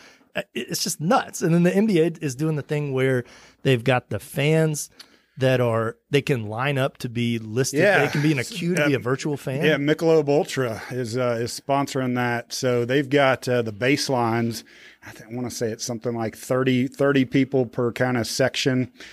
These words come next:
Speaker 2: uh, per game. You know, running through a Michelob Ultra website, you get the, you get the opportunity. There's exclusive feeds,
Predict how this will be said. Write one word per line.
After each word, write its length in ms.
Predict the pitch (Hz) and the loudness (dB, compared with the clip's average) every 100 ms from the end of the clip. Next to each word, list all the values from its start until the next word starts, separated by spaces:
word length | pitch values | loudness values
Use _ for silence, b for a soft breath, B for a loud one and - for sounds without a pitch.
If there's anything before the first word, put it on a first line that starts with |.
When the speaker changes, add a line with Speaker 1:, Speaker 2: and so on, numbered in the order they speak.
| B B | B B
Speaker 2:
uh, 220 | 117 117 110 | -6 -4 -4
per 220 | - 113 | -4 -2
game. 500 | 117 131 127 120 113 b b b b b | 0 2 2 0 -4 b b b b b
You 100 | 107 107 | -12 -10
know, 100 | 107 | -8
running 260 | 120 139 135 | 0 2 2
through 200 | 143 135 | 2 2
a 100 | 123 | 2
Michelob 480 | 127 135 135 139 131 | -2 -2 2 2 4
Ultra 340 | 135 127 131 | 2 0 -2
website, 760 | 117 127 117 - 131 131 131 - | 0 0 -2 0 2 4 2 -2
you 140 | - 123 | -10 0
get 280 | 131 120 - | 0 0 0
the, 260 | 117 113 | 0 0
you 100 | 117 | -2
get 180 | 117 123 | -2 -2
the 120 | 120 | 0
opportunity. 420 | 120 120 - 131 127 | 0 0 -2 0 2
There's 200 | 120 110 | 0 -2
exclusive 640 | - - 151 151 147 120 | -6 0 2 2 2 -2
feeds, 800 | - - 143 156 156 135 123 | -4 0 2 2 0 -4 -8